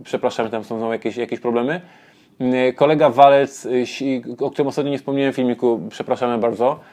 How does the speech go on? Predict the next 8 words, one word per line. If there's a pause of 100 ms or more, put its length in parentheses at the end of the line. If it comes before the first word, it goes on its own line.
(260)
a
on
siedzi,
generalnie
pochodzi,
przychodzi
do
firmy